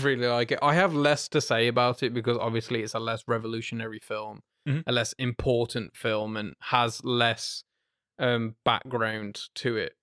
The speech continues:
Speaker 1: But I like it a lot.
Speaker 2: I have a few more things on, like, the
Speaker 1: Go for it.
Speaker 2: general ideas.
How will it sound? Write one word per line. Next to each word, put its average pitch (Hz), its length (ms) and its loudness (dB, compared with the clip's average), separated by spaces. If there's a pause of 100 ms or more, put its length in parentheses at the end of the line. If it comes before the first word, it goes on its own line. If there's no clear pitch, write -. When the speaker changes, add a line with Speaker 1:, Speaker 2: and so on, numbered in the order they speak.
(160)
Speaker 1:
But 113 260 0 (1300)
I 135 100 4
like 120 260 2
it 110 80 -2
a 101 60 -8
lot. - 300 -8 (1040)
Speaker 2:
I 160 40 4
have 170 160 4
a 131 60 0
few 120 160 0
more 107 180 4
things 98 420 0
on, 92 400 0 (240)
like, 101 200 -2
the 95 80 0
Speaker 1:
Go 95 80 -2
for 110 80 2
it. 95 40 2
Speaker 2:
general 104 280 4
ideas. 113 480 2